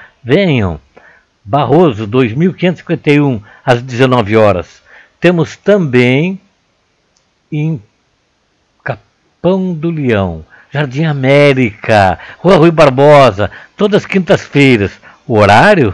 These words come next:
<laughs> Ah, é, às dezoito e trinta. Venham conhecer, venham participar. Você aí que é do Jardim América, vá e sinta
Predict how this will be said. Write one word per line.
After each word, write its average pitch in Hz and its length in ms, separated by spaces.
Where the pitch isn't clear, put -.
<laughs> - 120
Ah, 156 400
é, 180 440
às 123 160
dezoito 160 800
e 185 100
trinta. 151 720
Venham 185 460
conhecer, 165 800
venham 165 280
participar. 160 920
Você 156 300
aí 165 380
que 170 580
é 160 100
do 160 140
Jardim 147 280
América, 139 600
vá 147 420
e 160 180
sinta 143 840